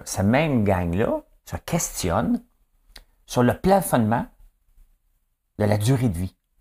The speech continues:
Est-ce qu'on devrait vraiment le dire, écoute, parce qu'en mille, mille sept cent cinquante, on mourait à vingt-sept ans et vingt-huit ans, les femmes et les hommes. Hein ? Fait que la femme était veuve une seule année, mais était dans son prime.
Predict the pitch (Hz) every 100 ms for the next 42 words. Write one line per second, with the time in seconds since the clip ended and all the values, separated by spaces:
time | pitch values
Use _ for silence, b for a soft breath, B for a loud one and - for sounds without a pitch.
0 | _ _ - 101 - 127 123 120 143 131
1 | 101 113 139 110 90 104 92 92 123 -
2 | 101 - 104 139 185 143 139 254 - 147
3 | 127 120 95 90 151 - _ _ _ _
4 | 127 131 135 117 107 143 226 _ _ _
5 | _ - 92 131 139 - 147 135 156 _
6 | _ _ - 98 123 - 107 95 90 85
7 | 95 85 85 82 76 71 - _ _ -
8 | 113 151 87 - 90 131 123 95 95 98
9 | 95 _ _ _ _ _ _ _ _ _
10 | 87 113 123 113 87 - 113 - 104 85
11 | 107 95 78 98 92 85 76 76 95 92
12 | 104